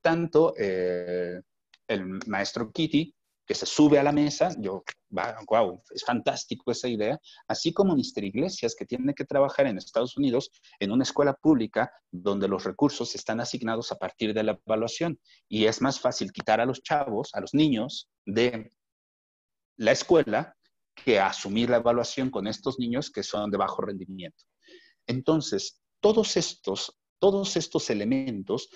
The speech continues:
ya nos han dado pistas para podernos, mm, desubjetivar, ¿no? Para poder pen-, más que desubjetivar, para poder pensar de fuera, para podernos arriesgar a,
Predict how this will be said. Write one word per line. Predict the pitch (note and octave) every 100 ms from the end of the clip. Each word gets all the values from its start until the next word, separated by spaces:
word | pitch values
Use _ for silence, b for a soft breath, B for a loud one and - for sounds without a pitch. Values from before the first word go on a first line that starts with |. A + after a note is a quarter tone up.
| B
ya | A2 F3
nos | G3 -
han | E3
dado | D#3 D#3+ C3
pistas | - F3 G3+ - - -
para | - G#2 G2+
podernos, | G#2+ G#2+ B2 B2 C3 - b b b -
mm, | B2+ A2
desubjetivar, | C3 B2 - A2 - A#2 - G#2 C#3 A2 G#2
¿no? | G2+ G2+ A#2+ -
Para | A#2 A2+
poder | B2+ C3 F#3
pen-, | G3 E3
más | C3 F#3+
que | -
desubjetivar, | G3+ - A#2 - A2 F#2 - - _ -
para | A#2+ A#2+ -
poder | C3 B2+ D#3 D#3+
pensar | C#3 B2+ C3+ A#2+
de | G#2+
fuera, | - A#2+ F2+
para | G#2 G#2
podernos | - - A2 D3 D3 -
arriesgar | A#2 G#2 G#2 G#2 A#2+ C3+ G2 _ b b b -
a, | G#2 G2+ G2 G#2